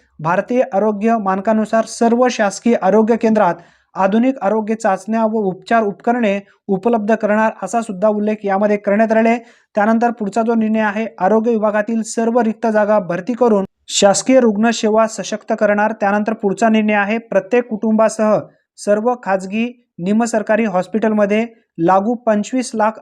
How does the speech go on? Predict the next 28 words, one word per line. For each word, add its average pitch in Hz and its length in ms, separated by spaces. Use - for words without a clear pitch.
आरोग्य 208 320
विमा 208 260
मोफत 190 420
देणार, 214 280
असा 190 200
सुद्धा 220 280
उल्लेख 214 380
यामध्ये 202 340
करण्यात 208 380
आलेला 214 180
आहे. 226 100
त्यानंतर 220 360
पुढचा 220 380
जो 226 120
निर्णय 214 300
आहे 208 220
मित्रांनो, 214 500
युवा 185 460
न्यायामधून 208 600
पहिली 214 260
नोकरी 233 340
पक्की, 220 360
प्रत्येक 202 540
सुशिक्षित 226 400
तरुणांना 208 400
एक 226 240
लाख 214 240
रुपये 214 380